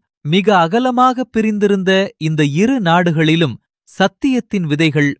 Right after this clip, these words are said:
விதைக்கப்பட்டது. பொஹிமியாவிலிருந்து ஊழியம் மற்ற நாடுகளுக்கும் பரவியது. அதிக நாட்களாக மறக்கப்பட்டிருந்த தேவனுடைய வார்த்தைகளை நோக்கி மனிதர்களின் உள்ளங்கள்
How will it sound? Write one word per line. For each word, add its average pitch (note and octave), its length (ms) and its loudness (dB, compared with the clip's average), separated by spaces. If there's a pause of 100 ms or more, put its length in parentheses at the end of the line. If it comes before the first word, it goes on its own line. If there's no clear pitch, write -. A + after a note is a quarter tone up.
விதைக்கப்பட்டது. B2 800 -4 (760)
பொஹிமியாவிலிருந்து G#3+ 1200 0
ஊழியம் D#3+ 640 0 (160)
மற்ற F3+ 420 -4
நாடுகளுக்கும் E3 680 -2
பரவியது. A#2+ 680 -4 (440)
அதிக E3 400 0
நாட்களாக D#3 920 -2 (120)
மறக்கப்பட்டிருந்த D3+ 1120 -2 (320)
தேவனுடைய A3 640 0
வார்த்தைகளை E3 640 0
நோக்கி C3+ 580 -4 (340)
மனிதர்களின் A3+ 800 0
உள்ளங்கள் F3+ 580 0